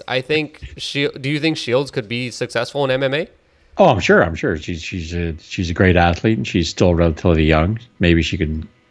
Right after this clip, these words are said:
Speaker 2: make some noise, but, uh, yeah, it's, it's, I don't know. It's hard to say. But, uh, I'm saying in boxing, I, I don't know. She's, who's gonna compete against her, you know? That, that, that's been the tough thing with, uh, women's boxing. It's not very deep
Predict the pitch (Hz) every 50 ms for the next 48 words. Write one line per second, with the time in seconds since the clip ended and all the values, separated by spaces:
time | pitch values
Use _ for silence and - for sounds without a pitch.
0 | _ - - - - _ _ _ _ _ _ _ _ _ _ _ _ _ - 123
1 | 110 101 92 - - 98 87 87 87 98 120 113 92 87 92 92 110 98 - 110
2 | 120 - 123 135 139 131 123 147 156 139 - - - - - 156 139 120 - -
3 | - 110 110 95 92 87 85 85 - - 101 92 80 78 78 - - 85 82 92
4 | - - - - - - 156 135 127 127 131 127 120 113 113 - 135 110 98 92
5 | 85 82 113 117 135 139 - - 156 143 139 127 101 - _ _ - 110 101 -
6 | _ _ _ - - 92 85 80 80 78 78 80 85 - - - 87 85 - -
7 | - - - - - 117 107 104 - 101 92 90 87 82 76 - _ _ - 98
8 | 90 - - 101 92 87 73 67 - 87 - - - - - - - - - -
9 | - 113 - _ _ _ _ _ _ - - - - - - 120 120 107 113 117
10 | 120 117 131 131 127 123 - 131 120 - 123 117 110 104 101 90 - - 113 107
11 | - - - 113 107 101 98 95 92 90 - - - 104 98 95 92 90 95 98
12 | 95 92 85 82 - - 104 117 131 123 123 - - 76 76 76 - - 98 95
13 | 92 82 87 92 90 87 80 73 69 - - 90 98 92 95 -